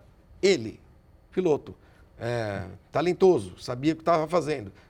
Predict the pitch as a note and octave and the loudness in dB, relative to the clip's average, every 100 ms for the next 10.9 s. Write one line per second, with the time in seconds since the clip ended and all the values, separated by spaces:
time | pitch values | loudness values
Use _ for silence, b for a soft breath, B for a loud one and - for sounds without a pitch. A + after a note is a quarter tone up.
0 | b - D#3+ D#3 E3+ E3+ D3 C3+ C3+ C3 | b -10 -6 0 0 0 0 0 -2 -2
1 | C3+ F3+ F3+ F#3 F3 E3+ F3 F#3 D#3+ C#3+ | 4 4 4 2 2 2 2 0 0 -4
2 | - - A#2+ D#3 - b b G#2 C3 B2 | -6 -10 -8 -6 -8 b b -8 -4 -2
3 | E3 B2 A#2+ B2+ - D#3+ A#2 G#2 A#2+ B2+ | 0 -2 -4 -4 0 -2 -2 -8 -6 -8
4 | - D#3 B2+ G#2 - C3+ C#3+ B2+ A#2 B | -6 -6 -8 -10 -10 -8 -8 -6 -6 B
5 | B B B B B B B B _ D#4 | B B B B B B B B _ 2
6 | E4 - D4+ - A#3+ - - - F3+ E3+ | 2 4 4 4 0 -4 -6 2 4 6
7 | F3 - F3 - F3+ - F3 F3 D3+ F3 | 4 6 4 6 4 4 2 4 4 4
8 | E3+ D3+ D3+ C3 D3+ C#3+ D#3+ A#3+ F#3 D3+ | 0 0 0 -2 -4 0 4 4 4 0
9 | D3 C#3+ C#3 C#3 C#3 C3 C3 A#2+ C#3+ C#3 | 2 0 0 0 2 0 -2 -4 -4 -4
10 | D3 C#3+ E3+ - F#4+ F4+ B3+ - D#3 | -4 -4 -4 -6 -4 2 2 0 -8